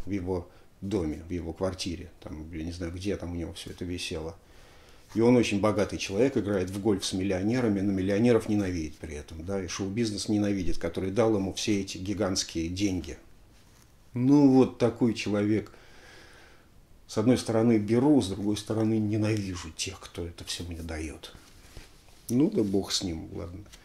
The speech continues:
Тяжёлая, изнурительная песня — это Welcome to the Machine. Ну, пускай это будет состояние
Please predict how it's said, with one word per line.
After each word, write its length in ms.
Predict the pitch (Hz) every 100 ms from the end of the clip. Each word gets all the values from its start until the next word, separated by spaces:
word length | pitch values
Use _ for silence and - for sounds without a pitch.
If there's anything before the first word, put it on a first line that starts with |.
| - - - - - -
Тяжёлая, 640 | - 139 135 139 110 95
изнурительная 1000 | 95 120 117 139 131 107 98 92 90 90
песня — 460 | 85 104 82 - 87
это 180 | 80 92
Welcome 360 | 98 95 92
to 120 | 98
the 80 | 98
Machine. 500 | 90 92 - 151 135
Ну, 220 | 104 135
пускай 380 | 156 120 - 139
это 120 | 127
будет 260 | 104 110 101
состояние 880 | - 98 - 110 110 107 98 92